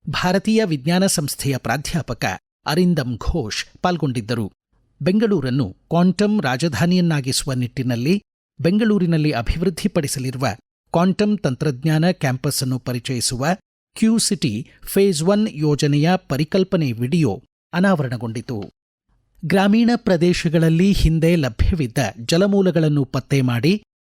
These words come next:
ಪುನರುಜ್ಜೀವಿತಗೊಳಿಸುವ ಸಾಧ್ಯತೆ ಅನುಲಕ್ಷಿಸಿ ಕುಡಿಯುವ ನೀರಿನ ಕೊರತೆ ನೀಗಿಸಲು ಪಂಚಾಯಿತಿ ರಾಜ್ ಇಲಾಖೆ ಯೋಜಿಸಿದೆ ಎಂದು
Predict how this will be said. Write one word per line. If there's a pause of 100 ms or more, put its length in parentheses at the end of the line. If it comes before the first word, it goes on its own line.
ಪುನರುಜ್ಜೀವಿತಗೊಳಿಸುವ
ಸಾಧ್ಯತೆ
ಅನುಲಕ್ಷಿಸಿ (340)
ಕುಡಿಯುವ
ನೀರಿನ
ಕೊರತೆ
ನೀಗಿಸಲು (320)
ಪಂಚಾಯಿತಿ
ರಾಜ್
ಇಲಾಖೆ
ಯೋಜಿಸಿದೆ
ಎಂದು